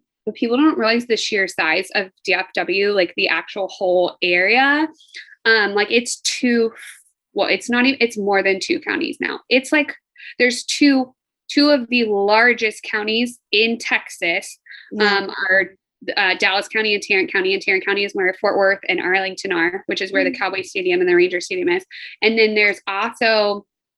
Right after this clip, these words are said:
Speaker 1: like, a handful, probably, like, five or six other outlying counties that have, like, Frisco, Grapevine, like,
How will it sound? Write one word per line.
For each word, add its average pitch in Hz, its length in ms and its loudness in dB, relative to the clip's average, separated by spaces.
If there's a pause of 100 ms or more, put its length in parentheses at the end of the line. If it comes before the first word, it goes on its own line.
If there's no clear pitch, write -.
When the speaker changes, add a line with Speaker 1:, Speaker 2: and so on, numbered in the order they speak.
(300)
Speaker 1:
like, 214 200 2
a 208 120 0 (140)
handful, 214 720 2
probably, 262 200 2
like, 233 180 0
five 208 180 0
or 208 100 0
six - 320 -6
other 202 360 0
outlying 190 580 0
counties 214 400 -2
that 196 120 0
have, 208 180 -2
like, 185 180 -2 (480)
Frisco, 202 560 0
Grapevine, 190 920 0 (580)
like, - 160 -6